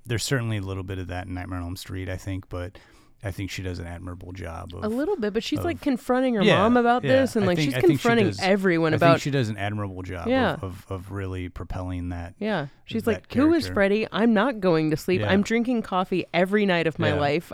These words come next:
Speaker 2: I'm not gonna give in to this because I'm terrified, but, like, no, I'm figuring this out."
Speaker 1: And, uh, the line that always makes me laugh is, uh, <laughs> you know, 'cause they kinda put a little makeup under her eyes and make her look like she hasn't slept in, like, two or three days.
Speaker 2: Sure.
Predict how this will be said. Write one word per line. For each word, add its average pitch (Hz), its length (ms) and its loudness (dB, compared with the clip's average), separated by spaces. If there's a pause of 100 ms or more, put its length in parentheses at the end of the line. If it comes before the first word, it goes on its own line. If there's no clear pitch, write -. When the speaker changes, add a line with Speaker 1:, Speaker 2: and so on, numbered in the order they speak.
Speaker 2:
I'm 175 160 0
not 180 220 0
gonna 170 160 0
give 147 180 -2
in 180 160 0
to 185 80 2
this 127 300 -4
because 151 340 -4
I'm 139 140 -2
terrified, 160 720 -2
but, - 160 0
like, 139 280 -2 (640)
no, 175 460 0 (180)
I'm 185 200 -2
figuring 190 420 0
this 156 180 -4
out." 170 320 -2 (240)
Speaker 1:
And, 95 180 -4
uh, 90 180 -4
the 92 120 -6
line 113 340 0
that 95 140 -6
always 92 280 -6
makes 92 220 -10
me 95 100 -8
laugh 85 640 -10
is, - 340 -8
uh, 90 320 -4
<laughs> - 460 -6
you 127 80 2
know, 123 120 4
'cause 117 180 -2
they 123 100 0
kinda 135 280 2
put 120 120 -2
a 110 100 0
little 104 180 0
makeup 104 320 -2
under 107 180 0
her 104 40 0
eyes 101 240 -2
and 101 60 -2
make 98 140 -2
her 95 80 -8
look 92 180 -8
like 87 100 -8
she - 100 -8
hasn't 92 200 -8
slept - 280 -10
in, 98 60 -6
like, 92 140 -10
two 92 320 -6
or - 40 -8
three 101 220 -8
days. 87 280 -6
Speaker 2:
Sure. 165 420 0